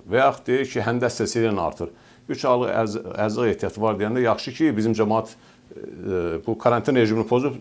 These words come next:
dükanlara qaçmadı. Mən müxalifətçiyəm, amma mən öyrəndim, məlum oldu ki, elə deyil. Ölkədə kifayət qədər ərzaq ehtiyatı da var, kifayət qədər taxıl ehtiyatı da var. Yəni, bu məsələlərdə daha çox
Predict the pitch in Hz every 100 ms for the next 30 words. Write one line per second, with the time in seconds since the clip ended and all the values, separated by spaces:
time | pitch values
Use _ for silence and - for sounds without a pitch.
0 | - - 117 110 120 104 87 78 69 -
1 | _ _ _ _ _ _ _ _ 139 170
2 | 170 143 123 127 147 131 123 135 147 156
3 | 143 135 135 165 143 127 123 139 139 135
4 | 143 151 127 123 110 107 76 104 104 127
5 | 135 - - 135 131 120 107 131 127 147
6 | 123 131 120 - 131 143 143 - 123 127
7 | 127 123 123 - 110 - 87 - 73 -
8 | _ _ - - - - - 170 185 156
9 | 185 156 143 131 131 123 165 180 - 127
10 | 135 147 160 110